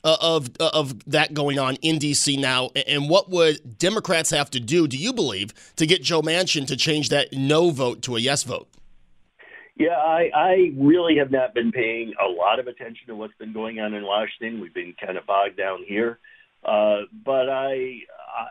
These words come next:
Speaker 2: I, I, I don't know. They've gotta be very careful because, uh, Joe Manchin comes from a, a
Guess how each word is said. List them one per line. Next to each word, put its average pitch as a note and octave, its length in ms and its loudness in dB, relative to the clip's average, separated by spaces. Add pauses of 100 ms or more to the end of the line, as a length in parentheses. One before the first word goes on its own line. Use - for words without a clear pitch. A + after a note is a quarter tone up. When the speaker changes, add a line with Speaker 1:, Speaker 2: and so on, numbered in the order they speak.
Speaker 2:
I, B2 300 4
I, B2+ 400 4
I C3 180 2
don't B2+ 240 0
know. F#2+ 220 -4
They've G#2+ 160 -6
gotta F3+ 220 2
be C3+ 120 -8
very A#2 280 -2
careful - 580 -8
because, G2+ 420 -6 (180)
uh, G#2 200 -4 (120)
Joe B2 180 0
Manchin A#2 460 -4
comes A2 400 -4
from G2 200 -4
a, F#2 200 -6 (380)
a F#2+ 200 -4